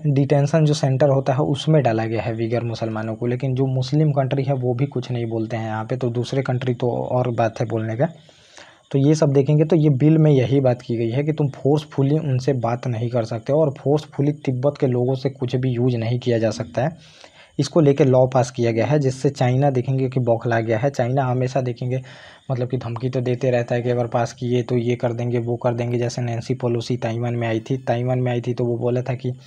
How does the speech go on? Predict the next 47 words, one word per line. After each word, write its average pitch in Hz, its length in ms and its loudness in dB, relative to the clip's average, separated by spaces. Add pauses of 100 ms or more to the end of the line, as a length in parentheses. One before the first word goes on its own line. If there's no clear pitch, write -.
(320)
नैन्सी 131 280 -2
पेलोसी 127 400 0
अगर 127 160 0
ताइवान 127 360 -2
में 127 120 0
आती 123 220 -4
है 123 100 -2
तो 131 120 -4 (100)
उसके 135 280 -2 (100)
इलाके 123 320 0
को 127 140 -4
शूट 127 280 -6
कर 120 160 -2
दिया 117 200 0
जाएगा 117 260 0
यहाँ 110 200 -4
पे। 117 100 -10
मतलब 120 280 -6
कि 127 120 -8
जो 127 180 -2 (540)
प्लेन 135 320 0
लेके 131 280 2
उनको 127 240 0
आएगा 120 240 0
उस 127 300 0
प्लेन 127 240 0
को 131 120 -2
मैं 123 160 0 (300)
मतलब 123 320 -4
ऊपर 123 280 -2
ही 123 60 -4
शूट 120 260 -8
कर 117 160 -6
दूंगा, 120 220 -4
ये 123 200 -2
बोला 117 240 -6
गया 117 160 -4
था 120 140 -8
इसके 117 220 -6
द्वारा, 113 240 -2
चाइना 117 380 -8
के 123 160 -6
द्वारा। 110 240 -2
लेकिन 131 340 -4 (340)
हुआ 123 260 0
कुछ 127 220 -4
नहीं। 131 200 -2